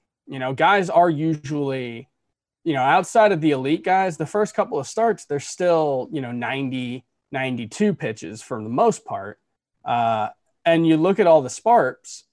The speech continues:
there's a reason they're Sparps, and it's because they weren't starting last season. And so there are questions about how quickly they can work up to their full workload. There are questions, uh,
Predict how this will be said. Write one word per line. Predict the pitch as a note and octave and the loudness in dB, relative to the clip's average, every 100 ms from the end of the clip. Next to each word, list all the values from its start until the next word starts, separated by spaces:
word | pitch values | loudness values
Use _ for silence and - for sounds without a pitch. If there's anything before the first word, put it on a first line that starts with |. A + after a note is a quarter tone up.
| _ _ | _ _
there's | C3 D3 E3+ D3+ | -6 0 0 0
a | D#3 | -2
reason | D#3+ D#3+ D#3 | 2 2 0
they're | B2+ G#2+ | -8 -8
Sparps, | - A3+ C3 - - | 0 0 0 -6 -16
and | A#2+ | -16
it's | A#2 | -16
because | - D3 B2 | -14 -12 -10
they | B2 | -8
weren't | B2 A#2+ | -8 -12
starting | - C3 A#2 | -8 -8 -8
last | A2+ G3+ - | -4 -4 -4
season. | - - - | -18 -20 -20
And | B2+ | -18
so | - C3 A#2+ - _ _ - | -12 -10 -10 -14 _ _ -8
there | D3+ D3 | 0 4
are | C#3+ E3+ | 6 6
questions | E3+ D#3+ C#3+ E3 C3+ | 2 -2 -2 -6 -8
about | C3 B2+ B2 | -4 -4 -2
how | B2 | -4
quickly | B2 C3+ B2+ B2+ | -4 -10 -8 -10
they | A#2+ | -10
can | A#2 B2 | -10 -10
work | B2 A2+ | -10 -8
up | A#2+ A#2+ | -10 -10
to | A#2+ | -14
their | A2+ | -14
full | - G#2 | -12 -10
workload. | A#2+ F3+ - G#2 G2 | -2 -2 -2 -14 -12
There | A2+ | -14
are | |
questions, | A#2 C#3 C3 - B2+ A2+ - _ _ _ _ _ | -8 -6 -6 -6 -12 -12 -16 _ _ _ _ _
uh, | C3 B2 | -4 -2